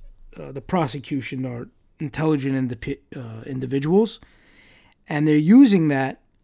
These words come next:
and they push that more and more when there is a case with lack of evidence. If, uh, a defendant being charged has very little linkage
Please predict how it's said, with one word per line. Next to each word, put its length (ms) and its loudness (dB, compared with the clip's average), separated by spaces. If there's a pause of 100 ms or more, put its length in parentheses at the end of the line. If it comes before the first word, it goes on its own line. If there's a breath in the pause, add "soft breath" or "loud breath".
(120)
and 180 -2
they 100 0
push 380 -2
that 220 0
more 340 2
and 100 2
more 480 4 (880)
when 180 0
there 160 6
is 140 6
a 60 -2
case 380 -2
with 120 -12
lack 280 -6
of 120 -4
evidence. 500 -4
If, 260 -18 (1040 soft breath)
uh, 180 -10
a 80 -10
defendant 600 2
being 240 0
charged 600 -2 (1200)
has 600 -4 (320)
very 420 2
little 560 0 (140)
linkage 800 -4